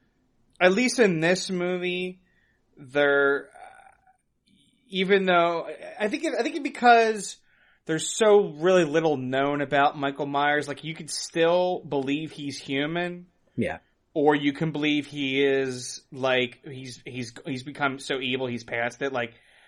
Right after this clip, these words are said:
Speaker 1: whereas Freddy and Jason seem to live in the supernatural from the get-go.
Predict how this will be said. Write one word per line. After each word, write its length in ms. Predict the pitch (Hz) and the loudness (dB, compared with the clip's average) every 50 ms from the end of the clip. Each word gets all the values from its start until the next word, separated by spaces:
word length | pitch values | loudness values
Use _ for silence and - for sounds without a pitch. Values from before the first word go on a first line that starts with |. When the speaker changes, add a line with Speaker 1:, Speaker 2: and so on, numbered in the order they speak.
| _ _ _ _ _ - | _ _ _ _ _ -4
Speaker 1:
whereas 520 | 156 160 175 175 180 180 175 175 170 - | 2 4 6 6 6 6 4 2 0 -2
Freddy 640 | - - - - 214 220 208 214 220 214 208 208 - - | -8 -10 -4 0 2 2 2 2 0 -4 -4 -4 -4 -2
and 300 | 165 160 165 160 156 147 | 0 0 0 0 -2 -2
Jason 560 | - 160 156 151 151 147 - - 147 135 139 135 | -2 0 0 0 0 -2 -2 -4 -6 -6 -6 -6
seem 340 | - - 170 156 151 143 | -6 -4 -4 -4 -4 -4
to 120 | - 156 147 | -4 -4 -2
live 540 | 135 135 139 143 143 139 139 131 127 127 - - | -2 0 0 0 2 0 0 -2 -6 -10 -14 -8
in 240 | - 156 147 143 139 | -4 -4 -2 -2 -4
the 80 | 131 131 | -6 -6
supernatural 720 | - - 147 - 147 135 131 123 127 131 131 - 139 123 | -6 -8 -6 -6 -6 -4 -4 -2 -4 -4 -4 -4 -4 -4
from 200 | - 143 127 120 | -4 -6 -6 -6
the 80 | 120 113 | -8 -8
get-go. 720 | 117 127 120 123 - - 160 156 156 160 165 165 165 | -6 -6 -6 -6 -4 -2 0 0 0 0 -2 -6 -10